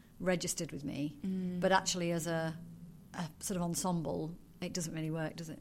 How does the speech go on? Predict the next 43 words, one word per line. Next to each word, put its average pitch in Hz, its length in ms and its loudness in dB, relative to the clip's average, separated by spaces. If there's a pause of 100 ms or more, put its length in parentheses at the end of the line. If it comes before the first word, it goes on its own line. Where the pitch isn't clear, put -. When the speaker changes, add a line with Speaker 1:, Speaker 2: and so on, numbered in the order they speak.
(800)
Speaker 2:
And 370 120 6
I 370 60 4
suppose 370 200 2
they 285 120 6
were, 240 260 12 (300)
they 302 160 10
were 311 280 12
standing 170 420 6
up - 100 2
to - 60 -2
them. 196 160 6
Ross 214 220 6
was 226 140 8
standing 160 260 2
up - 60 0
to 175 80 -2
them. 175 160 4
"You 247 80 8
want 320 120 10
a 330 40 8
piece 330 240 12
of 302 60 0
this? 339 240 6
You 320 80 6
want 370 140 8
a - 40 2
piece 370 180 10
of 359 60 4
this?" 359 280 4 (1600)
Speaker 1:
Yeah, 190 160 8
but, 214 320 8 (320)
Speaker 2:
But 302 160 10
Speaker 1:
it, 226 300 10
but 262 120 12
he 247 100 12
was 233 180 10 (140)
terrified. - 680 6
Speaker 2:
He 254 260 4
was 269 180 12
Speaker 1:
<laughs> - 180 8
Speaker 2:
terrified, 254 760 10
and 220 180 6
then 214 200 6